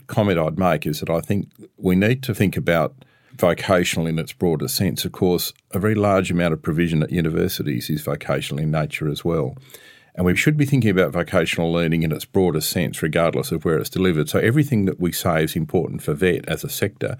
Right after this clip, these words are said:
workplace engagement, employer support, deep learning,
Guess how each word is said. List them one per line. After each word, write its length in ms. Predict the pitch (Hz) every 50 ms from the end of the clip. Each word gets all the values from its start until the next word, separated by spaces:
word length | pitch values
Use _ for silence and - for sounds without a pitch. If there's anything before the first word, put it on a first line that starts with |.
| - - - - _ _ -
workplace 520 | 80 85 87 - - - 85 85 - -
engagement, 760 | 85 82 80 82 80 78 80 76 - - 80 78 78 - - - - - - - - -
employer 400 | 78 - - - 104 101 101 98
support, 580 | - - - - - - 92 87 85 85 - - - _ _ _ _ _ _ _ _ _ -
deep 280 | 82 98 98 101 -
learning, 640 | 95 95 92 87 87 85 85 85 85 85 87 80